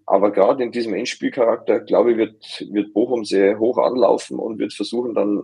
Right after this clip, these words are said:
wenn sie selber einen Ball haben, eher über zweite Bälle zu agieren, was sie ja richtig gut können.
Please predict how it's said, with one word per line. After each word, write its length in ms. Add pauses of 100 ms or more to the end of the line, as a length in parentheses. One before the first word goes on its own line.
(120)
wenn 180
sie 200
selber 520
einen 120
Ball 240
haben, 180
eher 280
über 200
zweite 360
Bälle 260
zu 200
agieren, 360
was 140
sie 100
ja 60
richtig 260
gut 160
können. 200